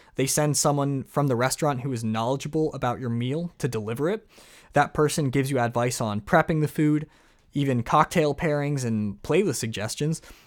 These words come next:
all from a safe distance, of course. The whole thing is contactless, but they're really trying to give you an authentic dining experience from your home, and I think that's pretty cool. So what I think is most important to keep in mind is that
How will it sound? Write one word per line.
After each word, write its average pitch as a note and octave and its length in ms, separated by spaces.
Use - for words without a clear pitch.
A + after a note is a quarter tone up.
all E3 160
from G#3+ 180
a G3 40
safe D#3 260
distance, F3 340
of B2 140
course. G3 280
The B2 120
whole E3 160
thing D#3 220
is G#2+ 100
contactless, C#3+ 840
but G3 160
they're G3+ 80
really C#4 220
trying B3+ 240
to F3+ 80
give F#3+ 160
you F#3 160
an D#3 100
authentic C#3+ 500
dining B2+ 340
experience F3 600
from B2 240
your G#2+ 120
home, D3+ 440
and D#3 140
I A3 80
think A3 180
that's C#3+ 160
pretty A#2+ 260
cool. - 300
So - 180
what G#3+ 160
I D4 160
think D4+ 240
is F3 240
most D#3 320
important E3+ 460
to - 80
keep - 240
in C#3+ 80
mind B2+ 280
is A#2 120
that B2 240